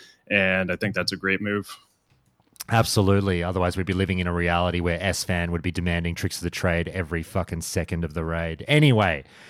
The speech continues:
Speaker 2: now that we can, uh, say we finished up the podcast, guys, thank you so much. You have been absolutely amazing. Uh, let me sort of go through everyone individually.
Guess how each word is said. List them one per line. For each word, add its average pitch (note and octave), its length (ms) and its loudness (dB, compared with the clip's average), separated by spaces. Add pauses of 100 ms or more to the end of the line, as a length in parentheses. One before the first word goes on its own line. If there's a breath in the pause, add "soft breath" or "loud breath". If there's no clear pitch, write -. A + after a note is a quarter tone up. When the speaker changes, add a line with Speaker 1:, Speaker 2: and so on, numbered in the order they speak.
(480 loud breath)
Speaker 2:
now E3+ 300 8
that C3+ 220 6
we A#2 180 6
can, G#2+ 300 4
uh, A#2 160 0
say A2+ 260 4
we A2 100 6
finished G#2+ 400 4
up G2+ 140 2
the F#2+ 80 -4
podcast, G#2 640 2
guys, G2+ 300 4
thank C3 340 4
you A#2 220 6
so A#2+ 420 6
much. G#2+ 360 4
You A2+ 160 6
have G2+ 200 2
been G2 400 2 (100)
absolutely G#2+ 640 2
amazing. F#2+ 640 2 (360 loud breath)
Uh, G2+ 180 4
let A2+ 160 4
me A2+ 120 6
sort G#2+ 220 4
of G2+ 140 2
go A#2 160 6
through G#2+ 180 2
everyone G2+ 240 4
individually. G2 580 2